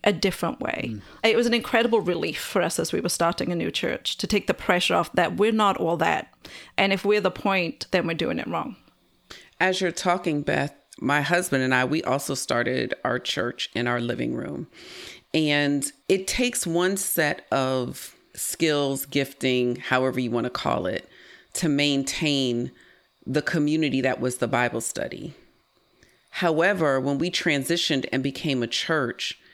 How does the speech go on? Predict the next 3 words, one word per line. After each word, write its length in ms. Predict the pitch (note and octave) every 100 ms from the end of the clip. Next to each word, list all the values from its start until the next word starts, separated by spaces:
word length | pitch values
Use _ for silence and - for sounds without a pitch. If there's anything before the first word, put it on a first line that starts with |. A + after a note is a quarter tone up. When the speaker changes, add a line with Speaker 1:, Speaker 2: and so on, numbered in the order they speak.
| - - _ _ _ -
Speaker 3:
it 160 | F3
necessarily 880 | C#3+ D3+ D#3+ D#3+ F3 - D#3+ C3+ C3+
required 1080 | B2 C3 - - D#3 D#3 C#3+ D3+ - -